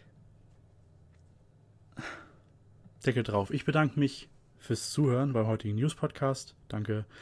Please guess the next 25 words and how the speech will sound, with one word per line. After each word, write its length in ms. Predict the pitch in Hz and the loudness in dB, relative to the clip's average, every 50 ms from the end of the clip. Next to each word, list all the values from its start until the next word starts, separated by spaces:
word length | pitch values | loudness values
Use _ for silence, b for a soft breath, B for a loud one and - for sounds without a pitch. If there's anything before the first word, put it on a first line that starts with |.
| B B B B - | B B B B -4
dass 160 | - 104 98 | -2 0 0
ihr 120 | 110 101 | 0 0
wieder 180 | 107 107 107 - | 2 4 4 6
eingeschaltet 680 | - 147 175 180 147 - - 120 110 104 104 - - | 6 6 6 6 6 4 4 4 2 2 0 -2 0
habt. 200 | - 117 - - - B B B B B B | 0 0 0 0 -8 B B B B B B
Ich 160 | B 170 - | B -2 0
verweise 400 | - 151 131 127 127 127 117 113 | 4 6 6 8 8 6 6 4
noch 400 | 120 113 113 113 110 - - - | 2 4 4 4 2 0 -8 -6
auf 380 | - 117 110 110 107 - - - | 0 2 2 2 2 -2 -8 -4
unsere 420 | - 113 107 101 101 95 - 98 | -2 0 0 0 -2 -2 -2 0
Internetauftritte. 920 | 98 113 135 131 143 123 113 - 117 113 - - - - - - 113 113 - B B B B B B B | 2 2 2 2 0 0 0 0 -2 -2 -2 -4 -4 -4 -2 0 0 -2 -2 B B B B B B B
Wie 80 | 139 | 0
gesagt, 320 | 135 135 147 156 147 - - | 0 4 4 4 2 4 4
dreizehn 320 | 139 143 147 143 - 139 | 6 6 6 6 4 4
Jahre 520 | 131 131 131 131 123 123 131 131 135 - - | 6 6 6 4 4 4 2 2 0 -2 -4
haben 300 | - 120 120 120 120 113 | -2 2 2 4 4 4
wir 120 | 113 113 107 | 2 2 0
vorhin 280 | - - 117 113 110 | 2 2 2 4 4
das 160 | 110 101 - | 2 0 0
Gewinnspiel 320 | - 113 120 123 - - 123 | 0 0 0 0 0 0 0
dazu 180 | 113 - - | 0 0 -2
erwähnt. 340 | - 113 110 - 113 113 113 B B B B B B - | -4 -2 0 0 0 0 -2 B B B B B B 2
Conwiki 500 | - 143 160 160 151 139 139 - 135 131 | 4 6 6 8 6 4 2 0 -2 -2
punkt 260 | - 127 120 - - | 0 0 0 0 0
org, 320 | 113 110 110 110 - - | -2 -2 -2 -2 -4 -10